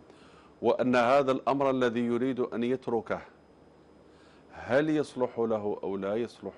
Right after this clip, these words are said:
له، وأن هذين الأمرين اللذين يتردد بينهما أيهما أفضل،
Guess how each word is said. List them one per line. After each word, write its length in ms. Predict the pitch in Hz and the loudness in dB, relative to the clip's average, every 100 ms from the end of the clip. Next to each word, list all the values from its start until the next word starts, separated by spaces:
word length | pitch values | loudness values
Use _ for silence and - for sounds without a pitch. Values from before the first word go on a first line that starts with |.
| 87 | -10
له، 180 | 92 - - - - - - - - - - - - - - - | -10 -12 -20 -20 -20 -20 -20 -20 -20 -20 -20 -20 -20 -20 -20 -6
وأن 800 | 95 110 113 113 110 - 127 131 | 2 6 6 6 4 2 0 4
هذين 800 | 127 120 127 120 104 127 139 127 | 2 4 4 4 4 2 2 0
الأمرين 640 | 120 - 107 113 117 127 127 | -2 -2 -2 2 2 2 0
اللذين 600 | 120 117 110 104 120 120 | 0 0 0 0 0 0
يتردد 840 | 120 117 113 110 117 110 113 107 | 0 -2 -2 -2 -2 -2 -4 -2
بينهما 1000 | 110 104 104 101 110 107 107 104 101 98 - - - - - - - | -4 -2 -2 -2 -4 -4 -2 0 0 0 -6 -20 -20 -20 -20 -20 -4
أيهما 640 | 123 135 147 127 123 113 101 | 0 2 2 2 2 2 0
أفضل، 300 | - 98 | -6 -6